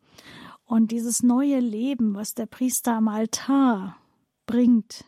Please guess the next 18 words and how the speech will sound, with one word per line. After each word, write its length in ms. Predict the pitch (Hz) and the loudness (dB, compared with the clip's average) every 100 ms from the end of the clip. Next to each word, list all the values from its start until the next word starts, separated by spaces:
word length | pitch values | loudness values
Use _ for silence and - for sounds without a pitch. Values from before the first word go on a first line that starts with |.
| - | -12
indem 320 | 208 202 220 | -12 -8 -8
er 400 | 208 226 220 226 | -6 -4 -2 -4
sozusagen 460 | - 226 - 220 214 | -6 -14 -8 -4 0
in 140 | 226 | 0
persona 420 | - 233 226 220 | 0 -2 0 0
Christi 480 | 220 - 254 - 247 | -2 -6 -6 -4 -4
sich 240 | 226 226 233 | -4 -4 -4
mit 140 | 220 | -2
der 100 | 226 | -4
Gemeinde, 680 | 226 214 214 240 262 247 233 - - - | 0 0 2 4 4 2 -4 -10 -20 -12
der 100 | 240 | -8
Gemeinde 480 | 226 226 226 262 247 | -2 0 2 2 2
über-, 360 | 226 202 220 - | -2 -6 -8 -8
äh, 240 | 240 220 | -6 -6
gegenübersteht 720 | 214 220 226 247 240 - 208 | -4 -2 -2 -2 -2 -4 -6
als 240 | 202 220 - | -6 -8 -6
der 120 | 214 | -8
Braut. 580 | - 208 220 262 - | -6 -4 0 0 -2